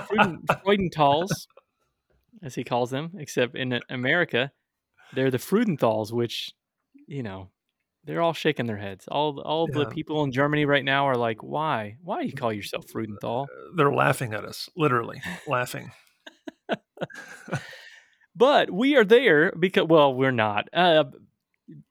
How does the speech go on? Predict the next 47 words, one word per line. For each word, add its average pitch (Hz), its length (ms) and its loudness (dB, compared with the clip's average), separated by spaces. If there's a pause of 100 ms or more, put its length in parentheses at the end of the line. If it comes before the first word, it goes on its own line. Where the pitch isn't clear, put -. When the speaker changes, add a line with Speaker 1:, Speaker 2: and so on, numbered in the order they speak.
(320)
Speaker 1:
transparency, 185 760 0
I - 80 0
would 156 140 6
love 131 200 6
to - 60 -2
be 110 140 -4
there. - 240 -10 (120)
That 151 120 6
was 175 160 4
Speaker 2:
I 143 80 8
Speaker 1:
actually 131 240 2
Speaker 2:
wish 120 180 0
I 135 80 -8
Speaker 1:
where 135 100 4
I 143 40 6
Speaker 2:
was 143 100 2
Speaker 1:
would 131 60 -14
be 151 120 -2
Speaker 2:
there. 147 180 -4 (1000)
Speaker 1:
if, 160 260 -10
if 165 180 0
I 185 60 8
had 185 80 4
to 175 80 -4
choose 170 220 -4
one 196 180 -2
place 220 380 -2
to - 120 -8
be 185 120 0
in 175 60 0
the 165 60 0
world 160 380 0 (480)
this 143 260 -4
weekend, 254 380 -4
right? 214 160 4
Is 185 60 2
that 202 160 4
when 196 100 -2
Spiel's 196 280 -2
going 196 200 -2
on? 202 220 -6 (720)
Speaker 2:
Um, 160 360 4
so 156 360 6
when 143 160 2
this 160 160 0
episode 143 340 2
drops, 131 500 0